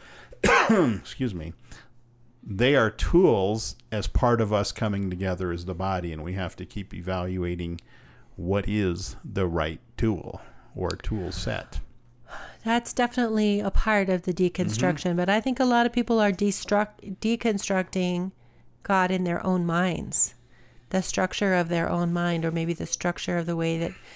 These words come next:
Speaker 2: God was taught to them, their theology about
Speaker 1: Right.
Speaker 2: who God is.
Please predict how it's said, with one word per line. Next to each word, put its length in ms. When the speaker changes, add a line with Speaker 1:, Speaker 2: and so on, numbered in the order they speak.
Speaker 2:
God 240
was 180
taught 280
to 80
them, 200
their 180
theology 760
about 220
Speaker 1:
Right. 60
Speaker 2:
who 160
God 240
is. 260